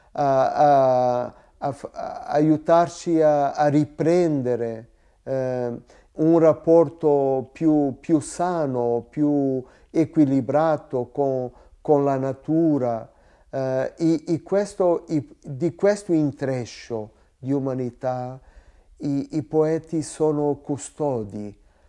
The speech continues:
Allora un poeta è una sorta di una riserva di umanità, eh, perché, eh, nelle sue parole, eh, i poeti cercano sempre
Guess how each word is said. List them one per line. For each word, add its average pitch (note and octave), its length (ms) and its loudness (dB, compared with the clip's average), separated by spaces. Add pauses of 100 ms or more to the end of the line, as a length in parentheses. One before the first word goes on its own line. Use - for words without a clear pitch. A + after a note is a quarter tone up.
(180)
Allora E3 600 0
un F#3+ 180 -2
poeta C3+ 800 -2 (400)
è - 60 -6
una E3 200 0
sorta D#3+ 440 -2
di C#3 120 -4
una D3 200 -2
riserva B2 640 -4
di A#2 120 -10
umanità, G#2+ 640 -12 (840)
eh, A#2 280 -14
perché, C#3 560 -2 (400)
eh, B2 340 -6
nelle D3 360 0
sue D#3+ 320 -2
parole, C3+ 800 -2 (380)
eh, C3 340 -8
i D3+ 120 -2
poeti D3 720 -2
cercano D3 600 -4
sempre C#3+ 800 -4